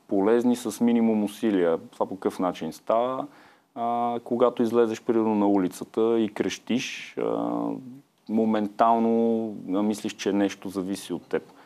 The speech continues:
В същото време някой някъде, примерно, отглежда пчели или засажда овощни дървета и знае, че, а,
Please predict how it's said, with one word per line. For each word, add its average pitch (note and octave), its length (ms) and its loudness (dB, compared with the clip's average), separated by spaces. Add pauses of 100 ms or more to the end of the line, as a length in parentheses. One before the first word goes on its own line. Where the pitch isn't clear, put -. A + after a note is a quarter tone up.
(280)
В G#2+ 180 -2
същото - 420 -4
време A2+ 280 -2
някой G#2 360 0
някъде, F#2+ 420 0
примерно, F2+ 500 -2
отглежда F2+ 480 -2
пчели F2+ 400 -2
или F2 180 0
засажда D#2+ 760 -4
овощни D#2+ 460 -6
дървета D#2 480 -6
и G2 60 -2
знае, F#2+ 320 -2
че, F2 480 -2 (520)
а, E2+ 380 -6